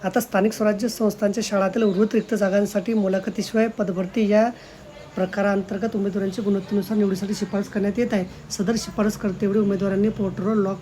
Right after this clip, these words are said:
केलेले प्राधान्यक्रम, व्यवस्थापन न्याय, उर्वरित रिक्त पदाचे उपलब्ध आरक्षण, अध्यापनाचा गट व माध्यम व अध्यापनाचे उर्वरित विषय व शिक्षक अभियोग्यता बुद्धिमत्ता चाचणीमध्ये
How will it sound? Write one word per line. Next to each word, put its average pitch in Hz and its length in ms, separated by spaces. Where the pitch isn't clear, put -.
केलेले 208 240
प्राधान्यक्रम, 196 640
व्यवस्थापन 196 520
न्याय, 208 200
उर्वरित 190 380
रिक्त 214 240
पदाचे 190 600
उपलब्ध 196 340
आरक्षण, 202 480
अध्यापनाचा 196 500
गट 220 120
व 208 100
माध्यम 190 440
व 202 100
अध्यापनाचे 185 500
उर्वरित 190 480
विषय 190 320
व 220 120
शिक्षक 214 400
अभियोग्यता 190 440
बुद्धिमत्ता 190 420
चाचणीमध्ये 202 680